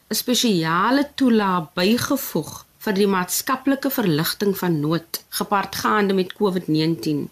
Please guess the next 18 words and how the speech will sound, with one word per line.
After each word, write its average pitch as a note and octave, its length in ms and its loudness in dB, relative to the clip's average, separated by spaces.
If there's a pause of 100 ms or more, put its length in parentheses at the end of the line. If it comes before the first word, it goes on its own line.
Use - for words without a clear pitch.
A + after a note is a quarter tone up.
Dit G3+ 180 -2
is D#4+ 140 2
'n E4+ 60 2
bedrag F#3+ 440 -2
van G3 160 2
driehonderdvyftig G3+ 1000 0
rand D4+ 200 4
per D4 160 2
maand C4 580 2
vir A3 200 0
werklose G#3 600 0
mense F3 460 4
sonder A3 720 2
inkomste. E3 680 -6
En A3 180 4
dit G3 200 0
sluit A3 360 0
in C4 180 2